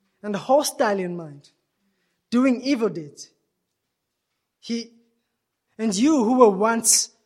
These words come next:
alienated and hostile in mind, doing evil deeds,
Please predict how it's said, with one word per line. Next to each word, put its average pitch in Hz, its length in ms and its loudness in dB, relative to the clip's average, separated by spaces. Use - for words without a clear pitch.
alienated 202 640 -2
and 185 120 -6
hostile 233 480 0
in 185 120 -4
mind, 160 340 -10
doing 220 300 0
evil 240 300 -2
deeds, 160 420 -12